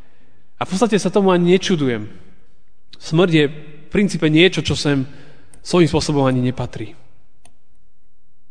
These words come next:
Ja som nazval tú dnešnú kázeň Boží nepriateľ,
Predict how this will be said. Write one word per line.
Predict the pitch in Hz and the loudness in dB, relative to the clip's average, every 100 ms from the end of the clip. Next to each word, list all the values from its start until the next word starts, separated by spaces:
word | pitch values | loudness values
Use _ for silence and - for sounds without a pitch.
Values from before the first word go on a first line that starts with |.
| - - - - - - - - - | -12 -14 -12 -12 -12 -12 -12 -12 -10
Ja | - | -2
som | 156 | 2
nazval | 160 156 147 139 - - - | 4 4 4 2 -4 -12 -8
tú | - | -2
dnešnú | 147 147 147 | 0 0 -2
kázeň | 143 143 139 131 127 - - - | 0 0 2 0 -2 -6 -12 -4
Boží | 139 165 160 | 0 0 2
nepriateľ, | 156 151 147 139 - 110 | 0 2 2 0 -4 -8